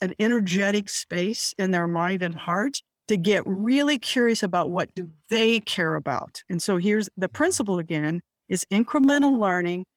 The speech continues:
based upon intrinsic motivation, that it comes from within. And so I'm listening very deeply with the language someone uses, what they tell me that they care about.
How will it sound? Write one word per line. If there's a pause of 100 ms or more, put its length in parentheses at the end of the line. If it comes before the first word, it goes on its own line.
(180)
based
upon
intrinsic (100)
motivation, (380)
that
it
comes
from
within. (440)
And
so
I'm
listening
very
deeply
with
the
language
someone
uses,
what
they
tell
me (540)
that
they
care
about.